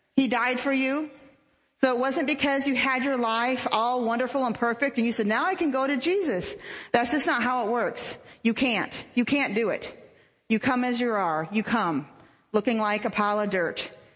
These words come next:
And he, and then he sees a treasure in you. Amen? So in the natural, and I'm gonna go here.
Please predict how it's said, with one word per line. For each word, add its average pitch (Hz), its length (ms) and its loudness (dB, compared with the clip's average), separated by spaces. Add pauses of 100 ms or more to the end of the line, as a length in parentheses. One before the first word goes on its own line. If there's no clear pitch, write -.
(340)
And 185 440 2
he, 214 320 2
and 196 180 2
then 190 120 0
he 202 140 0
sees 214 280 0
a 220 40 0
treasure 208 460 0
in 165 100 -2
you. 160 280 -2 (1700)
Amen? 262 340 2 (920)
So 285 180 2
in 311 120 0
the 381 80 0
natural, 247 760 0
and 214 100 2
I'm 233 140 0
gonna 269 160 0
go 247 220 0
here. 170 380 0